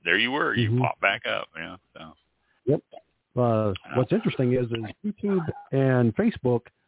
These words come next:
Speaker 2: did not get disconnected. Um,
Speaker 1: Oh.
Speaker 2: it's only my con-,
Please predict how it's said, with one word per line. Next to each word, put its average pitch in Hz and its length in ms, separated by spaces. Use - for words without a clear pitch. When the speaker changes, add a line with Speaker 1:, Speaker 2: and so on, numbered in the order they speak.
Speaker 2:
did 131 220
not 131 300
get 117 180
disconnected. 120 600
Um, 120 300
Speaker 1:
Oh. - 180
Speaker 2:
it's 127 160
only 127 160
my 117 140
con-, - 580